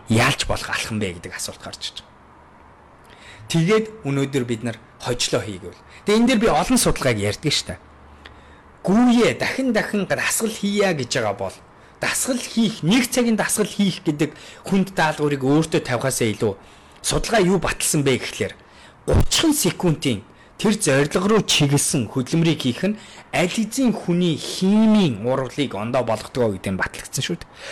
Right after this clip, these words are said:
Тэр уучхан секундын ажил нь юу гэсэн бэ гэн гут Тэр нь юу вэ гэдэг вэ гэхээр ядаж тэр дасгалт хэрэгтэй байдаг хувцас солих гэдгээс хүртэл эхэлдэг. Би нэг бүр олон удаа хариулж байсан. Өнөөдөр та дасгалаа эхлээд ч хэрэггүй.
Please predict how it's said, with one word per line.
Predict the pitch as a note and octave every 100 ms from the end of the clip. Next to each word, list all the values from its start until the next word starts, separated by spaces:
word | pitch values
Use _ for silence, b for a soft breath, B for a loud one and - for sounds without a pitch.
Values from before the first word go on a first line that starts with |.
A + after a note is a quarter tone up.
| B B3+
Тэр | B3+
уучхан | A3+ - C4
секундын | - C4 B3 A3+
ажил | F#3+ - A3
нь | G#3
юу |
гэсэн | - G#3+ F3+
бэ | E3+
гэн | C#3 C3
гут | F3+ - B B -
Тэр | E3+ F3
нь | D#3+
юу |
вэ | D3 C3 B2+
гэдэг | B2+
вэ | B2 G#2
гэхээр | - C#3+ - B B -
ядаж | D3+ F3+ B3+ A#3+
тэр | - F3 -
дасгалт | B2+ - G#3+ -
хэрэгтэй | D#3 C3+ - E3 C3
байдаг | A#2 C#3 - B B B
хувцас | - - - - A3+ -
солих | - - -
гэдгээс | G2+ A2 - -
хүртэл | - -
эхэлдэг. | F#2 - -
Би | - - - - - G#3
нэг | A3+ G#3+
бүр | A3
олон | E3+ F#3+ A3
удаа | F#3+ B2+
хариулж | G#2+ G2
байсан. | F#2+ - F#2+ - - - - F#3+
Өнөөдөр | E3+ G#3 A#3+ A#3+ -
та | - D3 D#3+ - B B -
дасгалаа | - G3 F#3+ G3+
эхлээд | D#3+ - A3 -
ч | - G#2+
хэрэггүй. | -